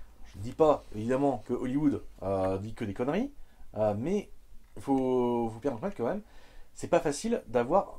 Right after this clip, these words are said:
euh, de, de la pluralité de pensée politique dans, dans un système hollywoodien. C'est, euh, vraiment très, euh, libéral-libertaire, euh, c'est, euh, très justement, euh, on a une idée et tous les autres sont, ont, ont tort. Et donc,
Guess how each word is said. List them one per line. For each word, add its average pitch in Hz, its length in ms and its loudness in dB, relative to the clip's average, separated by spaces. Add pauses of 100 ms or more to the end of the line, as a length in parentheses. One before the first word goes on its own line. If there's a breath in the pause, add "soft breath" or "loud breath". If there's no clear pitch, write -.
euh, 107 260 2
de, 101 340 -2
de - 20 -6 (400)
la 110 80 -2
pluralité 151 640 2 (120)
de 110 60 -4
pensée 131 300 -4
politique 143 500 -4 (500 soft breath)
dans, 131 420 0
dans 117 260 -2
un 110 60 -4
système 180 260 -4
hollywoodien. 139 480 -2 (380)
C'est, 98 260 -2
euh, 92 280 2
vraiment 135 360 0
très, 151 260 -4
euh, 104 380 4 (460 soft breath)
libéral-libertaire, 131 920 2
euh, 110 520 4
c'est, - 260 -6
euh, 95 460 -2
très 139 240 -2
justement, 123 520 -4
euh, 98 160 -2 (460 soft breath)
on 123 240 -2
a 123 220 4
une 165 160 0
idée 160 280 0
et 135 60 -2
tous 131 120 -10
les 123 80 -4
autres - 120 -8
sont, 92 420 -6
ont, 90 380 -8
ont 98 100 -8
tort. 285 360 4 (960 soft breath)
Et 131 80 -4
donc, 202 280 0